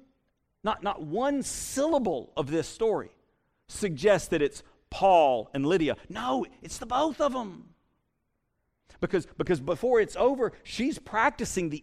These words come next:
essence of their religion, which was hospitality.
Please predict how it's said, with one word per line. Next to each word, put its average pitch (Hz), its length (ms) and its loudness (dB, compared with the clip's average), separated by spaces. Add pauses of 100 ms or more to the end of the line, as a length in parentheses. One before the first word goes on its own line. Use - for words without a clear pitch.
(160)
essence 233 560 -2
of 147 120 -4
their 175 120 0
religion, 226 560 -2 (140)
which 175 180 0
was 196 120 -6
hospitality. 269 880 -2